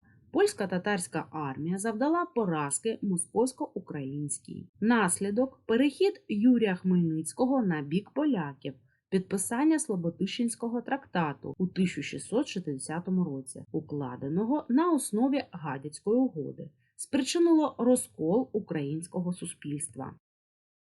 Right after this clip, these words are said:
Давайте порівняємо. Гадяцька угода тисяча шістсот п'ятдесят восьмого року якраз та угода, яку заключив Виговський. Україна в межах Київського, Чернігівського, Братславського воєводства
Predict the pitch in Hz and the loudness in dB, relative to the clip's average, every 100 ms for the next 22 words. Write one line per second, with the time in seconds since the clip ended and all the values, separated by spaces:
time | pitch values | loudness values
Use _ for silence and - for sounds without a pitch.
0 | _ _ _ _ - 180 190 196 - 262 | _ _ _ _ -4 -2 -2 -2 0 2
1 | 320 285 214 165 131 - - - 226 202 | 6 6 6 4 0 -8 -8 -4 -2 -2
2 | - 208 220 208 185 175 185 190 190 202 | -2 -2 0 0 0 0 -2 -4 -8 -6
3 | 220 190 202 185 196 185 180 175 170 175 | -6 -4 -4 -4 -6 -2 -4 -2 -4 -2
4 | 202 339 339 311 208 214 208 208 - 208 | -2 -2 -2 -4 -2 -2 0 -2 0 -2
5 | 196 190 277 262 220 185 214 202 185 180 | 0 0 2 2 2 0 -4 -4 -2 -2
6 | - 240 - - 180 233 220 226 135 - | 0 -2 -2 -4 2 2 2 0 0 -4
7 | - - - _ _ - 175 180 202 190 | -8 -10 -12 _ _ -6 -4 0 2 4
8 | 170 160 - 165 170 156 156 151 _ - | 2 0 -2 2 2 2 -4 -8 _ -10
9 | 151 135 131 - 220 277 269 - 160 139 | -8 -6 -8 -4 0 0 0 -2 -2 -2
10 | 147 202 - 254 254 254 156 139 - 156 | -2 -4 -2 0 2 0 -2 -6 -6 -4
11 | 190 - 226 226 214 247 226 156 135 - | -4 -4 -2 0 2 2 2 -2 -6 -8
12 | 139 131 | -8 -8